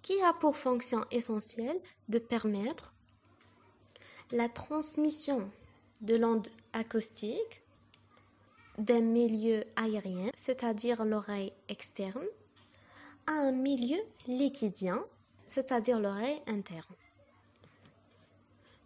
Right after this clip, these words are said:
Deuxièmement, d'amplifier ce message acoustique.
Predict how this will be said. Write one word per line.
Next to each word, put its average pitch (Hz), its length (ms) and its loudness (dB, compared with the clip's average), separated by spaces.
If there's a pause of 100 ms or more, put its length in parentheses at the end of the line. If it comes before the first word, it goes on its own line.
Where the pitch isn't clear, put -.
(140)
Deuxièmement, 320 680 2 (460)
d'amplifier 285 760 0
ce 269 160 0
message 262 640 -2
acoustique. 269 840 -6